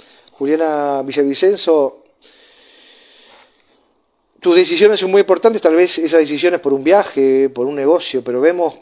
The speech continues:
con claridad lo que llega para ti. Esperemos que te puedas decidir y que puedas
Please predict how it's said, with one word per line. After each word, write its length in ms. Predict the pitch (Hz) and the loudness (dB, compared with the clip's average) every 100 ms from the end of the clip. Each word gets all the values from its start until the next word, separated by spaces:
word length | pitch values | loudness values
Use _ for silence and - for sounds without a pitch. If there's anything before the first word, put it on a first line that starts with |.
| - | -14
con 200 | 131 127 | -12 -8
claridad 600 | 131 123 143 170 139 - - _ _ | -6 -2 2 2 0 -8 -20 _ _
lo 140 | 131 117 | -16 -10
que 120 | 123 | -8
llega 300 | 139 147 123 | -2 0 0
para 200 | 120 123 | -4 -6
ti. 160 | 180 208 | -4 -4
Esperemos 380 | 139 139 143 | -4 -6 -8
que 560 | - 131 135 131 127 123 | -6 -2 0 0 -2 -4
te 100 | 123 | -6
puedas 220 | 131 151 | -2 -2
decidir 540 | 139 - 131 151 180 - | -2 -4 -8 -6 -6 -8
y 100 | 131 | -16
que 120 | 123 | -10
puedas 480 | 117 131 139 139 - | -6 -2 -2 -2 -12